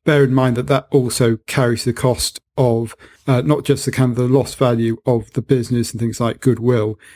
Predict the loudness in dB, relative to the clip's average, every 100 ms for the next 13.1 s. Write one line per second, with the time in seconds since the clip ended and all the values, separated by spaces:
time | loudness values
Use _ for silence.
0 | _ -2 2 2 2 0 2 2 -2 -2
1 | -2 -2 -4 -2 -2 0 0 2 2 2
2 | 0 0 -2 -2 2 2 2 0 -2 -2
3 | -2 0 0 2 2 2 2 0 -2 -4
4 | -4 -18 -20 _ -2 0 0 -4 -10 _
5 | -2 0 0 0 0 -6 -4 0 0 0
6 | -2 2 2 2 0 0 0 0 -2 0
7 | 2 0 2 -2 -4 -18 -20 _ -4 -2
8 | -2 -8 -14 -14 -8 2 2 4 2 2
9 | 2 2 4 2 0 0 0 0 -2 -2
10 | 0 0 0 -2 -4 -4 0 0 -2 -8
11 | -4 -2 0 -2 -10 _ _ -4 -2 -4
12 | 0 0 2 0 -4 -10 -20 _ -2 0
13 | -2